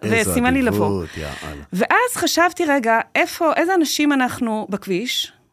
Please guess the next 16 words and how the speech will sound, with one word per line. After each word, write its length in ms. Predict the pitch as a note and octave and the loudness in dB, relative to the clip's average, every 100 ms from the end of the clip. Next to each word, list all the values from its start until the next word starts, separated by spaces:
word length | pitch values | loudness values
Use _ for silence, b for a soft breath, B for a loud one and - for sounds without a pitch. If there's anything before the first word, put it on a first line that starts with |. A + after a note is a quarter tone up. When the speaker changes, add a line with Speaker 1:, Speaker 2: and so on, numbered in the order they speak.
| - | -4
Speaker 2:
מה 140 | A3+ | -2
קורה 180 | C#4+ E4 | 0 2
לנו 180 | D4+ C4+ | 2 2
כשאנחנו 320 | - A3+ - | 0 -6 -6
נכנסים 340 | G#3 G#3 - A#3+ | -8 -8 -4 -2
לאוטו, 220 | G#3 C#4+ | -2 -2
ואיזה 180 | C4 C#4+ | -2 0
אנשים 300 | D4+ C4 C#4+ | 0 0 0
אנחנו 220 | C4+ - | -2 -2
ברחוב? 480 | A#3+ A#3 - E3+ E3+ - | -4 -4 -2 -2 -2 -2
כלומר, 220 | D4 C#4 | 2 2
איך 140 | C4 C4+ | 2 -2
אנחנו 200 | C4 B3+ | -2 -2
מתנהגים 300 | G#3+ G3+ A#3 | -2 -2 0
לזקן 380 | A3+ F3+ A3 A3 | -2 -2 -4 -2
ברחוב, 380 | F#3+ - G#3 | -2 -2 -2